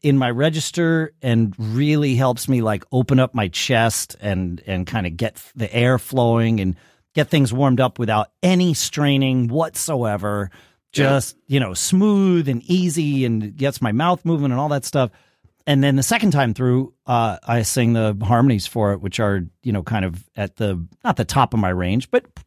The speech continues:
Speaker 1: you know, a little bit of a push to my range. And it, it works out. It gets me, gets me there. And it also, not only does it warm me up, but it allows me to check in with myself to see where I am for the day.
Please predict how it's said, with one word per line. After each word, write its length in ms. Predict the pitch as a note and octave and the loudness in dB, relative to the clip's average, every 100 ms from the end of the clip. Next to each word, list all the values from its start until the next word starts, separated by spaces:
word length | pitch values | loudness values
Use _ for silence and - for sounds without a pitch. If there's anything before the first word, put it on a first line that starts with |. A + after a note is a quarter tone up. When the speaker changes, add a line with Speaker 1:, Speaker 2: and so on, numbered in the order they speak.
| - | -2
Speaker 1:
you 80 | C#4 | 0
know, 100 | G#2 | 2
a 60 | |
little 240 | C#3 D#3 D#3+ | 2 4 4
bit 140 | B2+ | 0
of 80 | G#2 | -2
a 40 | |
push 280 | F#2 B2+ G#2+ | -4 -4 -6
to 80 | - | -4
my 100 | G2 | -4
range. 400 | F2 G2 B2 A#2 | -4 -2 -2 -2
And 160 | G#2 F2+ - - _ - | -4 -6 -16 -20 _ -4
it, 220 | C#3+ - _ | -4 -4 _
it 220 | - C3 C3 _ | -2 -2 -2 _
works 280 | C#3 C3+ B2+ | -4 -2 0
out. 160 | C#3 C#3 | 2 2
It 100 | B2+ | 0
gets 220 | C3 - | -4 -2
me, 440 | C3+ C3 B2 A#2+ _ _ | 0 2 0 -4 _ _
gets 220 | - C3+ | -6 -2
me 80 | D3 | 0
there. 280 | C3+ C3+ C3 B2 | 0 2 0 0
And 140 | E3 | 0
it 180 | F#3+ F3+ - | 0 -2 -2
also, 540 | A3 G#3+ B3 G#3+ F3 - _ _ | -2 0 0 0 0 -6 _ _
not 140 | - G#3 | -2 0
only 240 | C4+ D#4+ | 2 2
does 180 | A3 G#3 | 2 0
it 140 | F#3+ | 0
warm 280 | C#3 E3 F3+ | 2 2 2
me 160 | D#3 D3+ | 2 2
up, 220 | E3+ C3+ C#3 | 2 0 -2
but 160 | C#3 - | -4 0
it 300 | C#3+ C3+ - _ - | 0 0 -4 _ -4
allows 480 | B2+ B2+ E3 F3 C3 | -2 2 2 0 0
me 180 | D3+ | 0
to 100 | D3 | 0
check 440 | A2+ - - C#3 - | -4 -4 -2 -2 0
in 560 | C3+ C#3 A2+ G#2 F#2+ F2+ _ _ | 0 0 0 -2 -4 -8 _ _
with 160 | A2 G2+ | -8 -4
myself 680 | G2 G#2 - B3+ G2 F#2+ _ _ _ _ _ _ _ _ - | -4 -2 -2 0 -2 -6 _ _ _ _ _ _ _ _ -14
to 140 | - D#3+ | -4 -2
see 300 | - E3 D3+ | 0 0 0
where 300 | A2 E3 D#3+ | 2 2 2
I 60 | |
am 240 | C3+ C#3+ D#3 | 2 0 -2
for 120 | A2+ | -4
the 80 | F2 | -6
day. 320 | F2 C#2+ | -6 -8